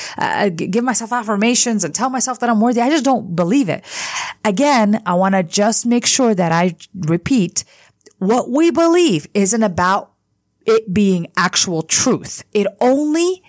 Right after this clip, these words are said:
is a personal perception of what we per-, perceive as real, meaning that it is just a reality that we've accepted from repetition, from what is familiar. We repeat it enough,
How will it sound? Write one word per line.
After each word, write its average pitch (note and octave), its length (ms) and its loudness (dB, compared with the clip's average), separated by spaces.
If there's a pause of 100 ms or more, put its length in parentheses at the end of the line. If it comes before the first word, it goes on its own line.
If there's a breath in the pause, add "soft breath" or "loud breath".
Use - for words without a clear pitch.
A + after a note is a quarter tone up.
(180 loud breath)
is G3 160 0
a D3+ 80 -4
personal B3 500 0
perception B3 680 0
of D#3+ 140 -2
what F3+ 180 -2
we F#3 140 0
per-, E3+ 200 -2 (220)
perceive B3+ 440 -2
as E3+ 260 0
real, C4 260 2
meaning A#3+ 340 2
that A3+ 140 0
it A#3+ 100 0
is B3 180 -2 (400 loud breath)
just - 220 0
a A#3 60 -2
reality G#3 320 2
that F#3+ 140 0
we've F#3 160 0
accepted C4+ 600 -2
from G#3 280 -2
repetition, F#3+ 640 -2
from - 480 -4
what G3 140 2
is A3 160 -2
familiar. E3+ 440 0
We D3 140 -4
repeat D3 340 -4
it - 160 -8
enough, G3 460 -2